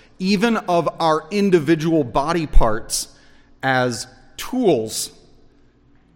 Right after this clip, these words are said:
or musical instruments. And the same tool can be used by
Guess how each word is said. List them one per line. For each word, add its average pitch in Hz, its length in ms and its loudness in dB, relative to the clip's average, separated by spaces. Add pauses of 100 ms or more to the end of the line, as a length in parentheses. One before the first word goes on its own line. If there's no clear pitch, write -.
or 135 460 0
musical 170 600 0
instruments. 113 800 -4 (1700)
And 170 220 0
the 160 100 0
same 226 680 -2
tool 190 840 -2 (1040)
can 180 240 -2
be 151 80 -2
used 156 640 -4
by 135 420 0